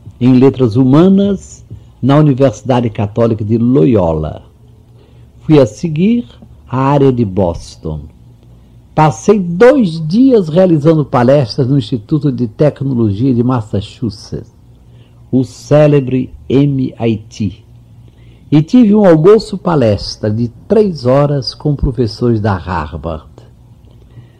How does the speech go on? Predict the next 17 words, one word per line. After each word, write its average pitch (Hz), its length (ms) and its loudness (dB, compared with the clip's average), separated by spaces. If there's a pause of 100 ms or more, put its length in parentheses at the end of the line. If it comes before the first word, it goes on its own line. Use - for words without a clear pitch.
(140)
Na 117 180 0
quarta 127 640 -2
e 117 60 2
última, 120 500 -4
e 120 100 -2
penúltima 131 640 0
viagem 120 720 -4
que 143 140 -2
hoje 135 380 2
se - 280 -4
abre, 170 480 -2 (720)
começarei, 190 720 2
se - 200 -6
Deus 196 260 2
quiser, 160 540 0 (240)
pelo 170 200 2
Canadá. 117 760 -2